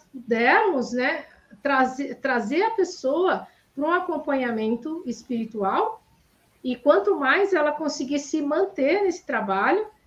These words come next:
melhor equilíbrio, maior proteção ela vai receber psiquicamente. Porque a, a questão psíquica e espiritual, elas são concomitantes, elas são parelhas, né? A gente não vai diferenciar,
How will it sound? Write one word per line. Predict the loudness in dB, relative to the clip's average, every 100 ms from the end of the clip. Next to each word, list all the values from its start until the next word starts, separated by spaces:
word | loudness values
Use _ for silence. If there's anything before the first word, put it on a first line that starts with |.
| _ _ _
melhor | 2 4 4 4 6 4 2 0
equilíbrio, | 0 0 -2 0 0 0
maior | 0 2 4 2 2
proteção | 2 4 2 0 -2 -2 -4 -8 _ _
ela | -2 0
vai | 2 2
receber | 0 0 -2 4 4 4 -2 _ _
psiquicamente. | -6 -6 -4 2 2 4 0 -2 -10 -18 _ _ -6
Porque | 0 4
a, | 4 4 -2
a | -4
questão | -2 -2 -4 -4
psíquica | 0 2 2 2 0
e |
espiritual, | 0 0 -2 -2 -2 0 0
elas | 0 0
são | -2 -4
concomitantes, | -2 -4 -4 -4 -4 -2 -2 -2 -8 -20 _ _ _ -8
elas | -6 -4
são | -4 0
parelhas, | 2 4 2 0 -4 -6
né? | -6 -6
A | -6
gente | -6 -4
não | -4
vai | -4 -6
diferenciar, | -2 0 0 -2 -2 -2 -2 -6